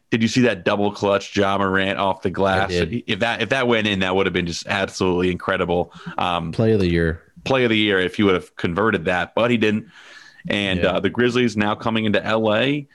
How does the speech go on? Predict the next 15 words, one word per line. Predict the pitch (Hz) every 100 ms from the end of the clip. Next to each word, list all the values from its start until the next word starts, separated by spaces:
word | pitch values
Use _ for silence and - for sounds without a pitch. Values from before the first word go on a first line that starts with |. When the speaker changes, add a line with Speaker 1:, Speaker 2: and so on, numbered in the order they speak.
| _
Speaker 1:
I | -
believe | 104 110 101 123 170
Jaren | 131 95 117 135
Jackson | 104 113 123 127
Junior | 92 110 143
has | 113 104
the | 95 -
upgraded. | 110 113 131 120 95
Yeah, | 110
he | 104 104 147
is | 131
questionable | - - 135 - 139 123 123
for | - 110 120
tonight. | - 101 101 92
So | - 95 92